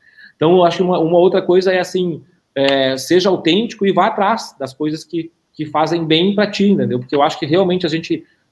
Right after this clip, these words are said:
tem uma coisa que o mundo tá ensinando pra gente, é que a gente não precisa mais se moldar ao patrão, a gente não precisa mais fazer de conta que é daquele jeito, que a empresa,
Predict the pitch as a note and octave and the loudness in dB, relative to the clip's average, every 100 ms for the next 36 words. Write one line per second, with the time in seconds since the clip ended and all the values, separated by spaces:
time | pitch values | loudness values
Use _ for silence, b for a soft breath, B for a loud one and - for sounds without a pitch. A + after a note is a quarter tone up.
0 | _ D#3+ F#3 F3+ F3+ F#3 E3 E3 F#3 E3+ | _ 2 4 2 2 2 4 4 2 2
1 | D3+ D#3 D3 D3+ D3 C3 C#3+ E3+ - D#3+ | -2 -4 -4 -4 -4 -2 -4 -6 -8 -10
2 | F3+ E3 F3 F3+ E3+ - E3 D#3 C#3 C3+ | -8 -8 -4 -2 -2 0 4 4 4 2
3 | D#3 D#3 C3 - B2+ C3+ B2+ C3 C3 B2+ | 2 2 -4 -2 2 2 0 -6 -10 -12
4 | D3+ D#3 C#3 C#3+ - _ _ _ D3 C3+ | -6 -4 -4 -6 -10 _ _ _ -4 -2
5 | C3+ C#3 C#3+ D#3 D#3 D3+ C3+ C3+ C#3 C3 | -4 -2 2 2 0 -2 -2 -2 -2 0
6 | C3 C3+ - C3+ C3 C3 C#3 C3+ C3+ A#2+ | 0 -2 -4 -6 -2 0 2 2 0 0